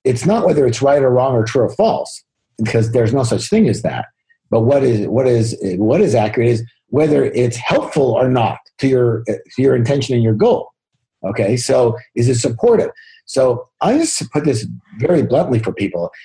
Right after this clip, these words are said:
If you believe in any way, shape, or form that rich people are bad, then, and you, and you want to be a good person, then guess what?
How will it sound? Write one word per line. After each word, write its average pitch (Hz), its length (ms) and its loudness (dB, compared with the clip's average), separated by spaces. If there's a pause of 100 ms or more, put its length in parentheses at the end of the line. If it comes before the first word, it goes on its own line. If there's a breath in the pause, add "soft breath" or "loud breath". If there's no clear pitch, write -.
(140 loud breath)
If 127 200 0
you 226 220 2
believe 160 400 2
in 123 100 2
any 196 180 2
way, 202 160 4
shape, 170 220 0
or 151 120 -2
form 139 220 0
that 107 160 0
rich 139 380 0
people 170 520 0 (180)
are 113 420 0
bad, 160 640 -4 (480 soft breath)
then, 131 420 0 (120)
and 131 120 2
you, 143 100 2
and 139 100 2
you 160 80 4
want 180 140 2
to 151 40 2
be 139 80 2
a 120 60 0
good 160 200 0
person, 214 640 0
then 127 120 0
guess 139 220 0
what? 180 280 -2